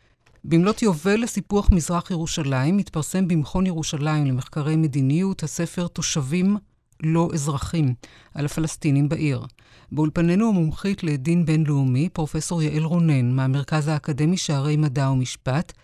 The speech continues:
שכתבה את הפרק על מעמדם המשפטי של ערביי מזרח ירושלים. אנו מארחים את עורך הדין אווקה זנה,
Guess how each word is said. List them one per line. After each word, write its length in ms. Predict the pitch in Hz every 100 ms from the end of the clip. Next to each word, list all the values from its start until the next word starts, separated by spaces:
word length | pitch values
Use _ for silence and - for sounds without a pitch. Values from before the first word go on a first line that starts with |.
| _ _ _
שכתבה 440 | - 160 156 170
את 100 | 190
הפרק 440 | 202 170 175 175 160
על 60 |
מעמדם 480 | 143 135 139 143 160
המשפטי 640 | 165 160 - 151 - 170
של 200 | - 139
ערביי 360 | 131 127 143 143
מזרח 440 | 156 135 127 -
ירושלים. 640 | 143 135 - 139 127 117 127 - _ _ - - - - - 156
אנו 120 | 180
מארחים 460 | 180 165 - 202 220
את 100 | 185
עורך 300 | 170 170 185
הדין 380 | 135 175 180 185
אווקה 420 | 160 160 175 -
זנה, 420 | 165 151 135 120